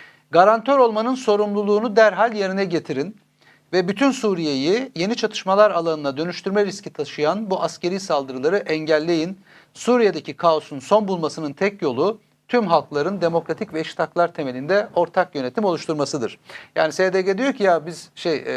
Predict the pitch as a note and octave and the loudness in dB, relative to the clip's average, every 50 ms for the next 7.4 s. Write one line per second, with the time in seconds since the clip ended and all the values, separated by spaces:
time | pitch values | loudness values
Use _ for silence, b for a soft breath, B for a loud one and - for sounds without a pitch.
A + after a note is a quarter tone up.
0 | B2 A#2+ A#2+ A#2 A2+ - - E3+ D#3+ C#3+ B2+ A2 - _ - B2+ C3 D3+ G#3 B3+ | -2 -2 -4 -4 -4 0 2 4 4 2 2 -6 -14 _ -18 -12 -4 0 0 0
1 | C4 C4 A3+ D#3+ A#2 - B B B B B B - E3+ E3+ - - A3+ A3+ G#3+ | 0 0 -2 -2 -2 -4 B B B B B B -12 -12 -10 -4 0 0 2 2
2 | G#3 G3 F#3 F3 D#3 C#3+ F#3 - - G3+ F#3+ F#3 F3 E3+ E3 D#3+ D#3 - - G3+ | 2 2 2 2 2 0 -2 2 2 2 4 4 2 2 2 0 0 2 2 2
3 | F3+ F#3+ - - C#3+ D3 D3+ D3+ C#3+ D3 - G3+ A#3 D#4+ E4+ - _ _ _ _ | 2 2 -4 -12 -6 -4 -2 -2 -2 0 0 0 0 0 -4 -6 _ _ _ _
4 | _ _ _ _ _ _ _ _ - G3 G#3+ G#3+ G#3 A3+ D#4 E4 - _ _ _ | _ _ _ _ _ _ _ _ -2 2 4 4 4 2 -2 -6 -12 _ _ _
5 | - A3 A#3+ A#3 A3 G#3+ A3 D#4 E4 F4 F4 - - - D#4 - G#3 C4 C4+ C4 | 6 6 6 6 6 0 0 -2 -2 -2 -6 -8 0 2 2 2 4 2 0 2
6 | - A3 A3 A3 G#3+ A3 F3 D#3 C#3 A2+ A2 G2+ - E3+ F3 E3 D3 - - B3 | 0 2 2 2 2 0 -2 -6 -6 -6 -6 -2 0 2 2 2 0 0 0 0
7 | C4+ C4 A#3 A#3 F3 D#3 - | 0 2 2 2 0 0 -4